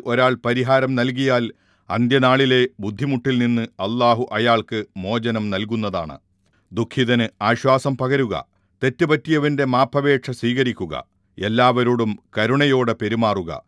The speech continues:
എന്നിവയും അല്ലാഹുവിന്റെ ദയാകടാക്ഷം ലഭിക്കുവാനുള്ള മാർഗമാണ്. പ്രവാചകർ പറഞ്ഞിട്ടുണ്ട്, "കരുണ ചെയ്യുന്നവരോടാണ് അല്ലാഹു കരുണ കാണിക്കുന്നത്" എന്ന്. ആളുകളോട് നല്ലത് മാത്രം പറയുക എന്ന അല്ലാഹുവിന്റെ നിർദ്ദേശം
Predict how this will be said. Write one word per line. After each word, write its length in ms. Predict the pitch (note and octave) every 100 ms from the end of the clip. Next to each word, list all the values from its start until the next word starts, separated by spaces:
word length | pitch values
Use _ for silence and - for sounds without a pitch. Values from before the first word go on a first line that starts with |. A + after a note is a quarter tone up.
| _ _ -
എന്നിവയും 560 | G2 A#2 A#2+ A#2 G#2+ - G#2+
അല്ലാഹുവിന്റെ 680 | A2 B2+ B2+ A#2 B2 A#2+ A#2
ദയാകടാക്ഷം 920 | G2 A2 B2+ C3 B2+ A#2+ C3 B2+ C3 A#2+
ലഭിക്കുവാനുള്ള 840 | B2 A#2+ C#3+ B2+ A#2+ A#2 G#2+ F#2 F2+
മാർഗമാണ്. 680 | F2+ G2+ G#2 G2 E2+ D2 C#2 _ _ _ _ -
പ്രവാചകർ 580 | A2 C#3 D3 D3+ D3+ C3
പറഞ്ഞിട്ടുണ്ട്, 600 | C3+ D3+ D3 C#3 A2 D2+ - _ _ _
"കരുണ 280 | G#2+ C3 D3+
ചെയ്യുന്നവരോടാണ് 1000 | C#3+ C#3 D#3 D#3 D3 D3 C3+ B2+ A#2+ G2+ - -
അല്ലാഹു 540 | G2+ B2 A#2 A2+ G#2+ -
കരുണ 260 | G2+ G#2+ B2
കാണിക്കുന്നത്" 760 | A2+ A2 A#2+ A#2 G#2 F#2+ G2 -
എന്ന്. 200 | F#2 D#2 B1+ _ _ _ _ -
ആളുകളോട് 720 | A2 C3+ C#3+ C#3 C3+ B2+ B2 -
നല്ലത് 380 | G#2 G#2+ B2+ C#3+
മാത്രം 480 | C#3+ C#3 C3+ C3+ C3+ B2+
പറയുക 540 | C3 C#3 C3 B2 A#2+ A2
എന്ന 280 | A#2+ B2+ A2+
അല്ലാഹുവിന്റെ 640 | A2 A#2+ D3 C#3+ C#3+ C#3 C#3
നിർദ്ദേശം 640 | C3 B2+ C#3+ C#3 G#2+ D2+